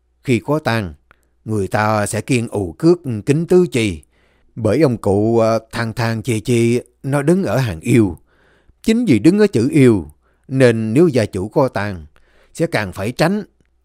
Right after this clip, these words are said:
Hồi nãy, ờ, cái thằng này nè, mày có biết ba tôm, cước ù đó hiếm độc như thế nào không?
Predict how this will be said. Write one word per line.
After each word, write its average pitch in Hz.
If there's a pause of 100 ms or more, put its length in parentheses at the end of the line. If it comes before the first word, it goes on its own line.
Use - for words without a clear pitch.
(260)
Hồi 95
nãy, 123
ờ, 139
cái 170
thằng 95
này 92
nè, 82 (400)
mày 120
có 107
biết 165
ba 113
tôm, 113 (320)
cước 202
ù 98
đó 143
hiếm 196
độc 110
như 120
thế 180
nào 98
không? 104